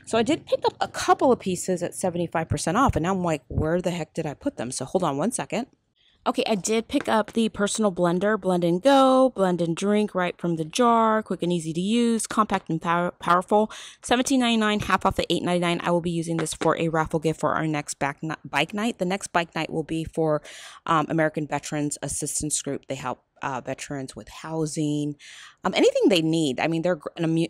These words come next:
amazing nonprofit organization as well. So we'll be, I'll work, ugh, I can talk, I'm talking too fast. I will be doing some raffle gifts from them. Um, every second Friday of the month, we do do a bike night, and we, those money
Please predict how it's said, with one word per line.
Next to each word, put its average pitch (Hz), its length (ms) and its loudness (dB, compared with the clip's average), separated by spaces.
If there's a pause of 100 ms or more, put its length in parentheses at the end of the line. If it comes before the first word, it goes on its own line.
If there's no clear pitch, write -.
amazing 156 540 0
nonprofit 143 560 -4
organization 147 600 -4
as 135 220 -6
well. 254 340 4 (300)
So 180 440 4
we'll 156 200 -6
be, 156 140 -6 (120)
I'll 151 80 2
work, 143 260 -6 (200)
ugh, 190 180 0 (300)
I - 60 -10
can - 180 -10
talk, - 260 -6
I'm 143 60 -14
talking 143 220 -8
too - 100 -10
fast. 127 340 -6
I 156 140 -4
will 170 140 -2
be 156 260 -6 (120)
doing 156 280 -4
some 139 200 -10
raffle 139 300 -6
gifts 139 220 -6
from 135 220 -8
them. 131 200 0 (400)
Um, 170 240 2
every 226 160 0
second 226 240 -2
Friday 185 220 2
of 170 60 0
the 160 60 -2
month, 165 220 -4
we 165 80 -6
do 156 160 -6
do 147 240 -4
a 139 120 -4 (120)
bike 135 240 -4
night, 151 300 -4 (580)
and 156 220 -2
we, 151 120 -4 (120)
those 170 200 2
money 151 300 -4